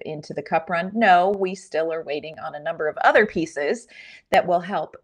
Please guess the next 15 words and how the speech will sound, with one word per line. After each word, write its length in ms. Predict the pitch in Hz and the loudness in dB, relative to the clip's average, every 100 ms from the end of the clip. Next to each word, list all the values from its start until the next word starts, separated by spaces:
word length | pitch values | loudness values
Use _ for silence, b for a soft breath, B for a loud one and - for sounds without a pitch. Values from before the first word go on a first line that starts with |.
| - | 2
But 300 | 262 240 - | 4 4 0
it's 180 | 247 - | -8 -8
interesting 540 | 320 349 359 - 320 262 | -10 -8 -10 -10 -10 -8
to 120 | 220 | -8
hear 300 | 240 247 269 | -8 -8 -8
somebody 500 | - 208 196 185 180 | -10 -10 -10 -10 -12
talk 300 | - 170 - | -10 -10 -8
about 520 | 175 151 147 143 123 | -8 -6 -6 -10 -14
the 60 | 165 | -16
Predators 580 | - 165 165 160 156 | -8 -8 -8 -10 -14
from 160 | - 151 | -16 -16
the 140 | 143 | -12
outside 480 | - 151 - 151 147 | -8 -8 -6 -6 -6
looking 300 | 143 147 143 | -10 -14 -14
in 280 | 131 127 | -14 -14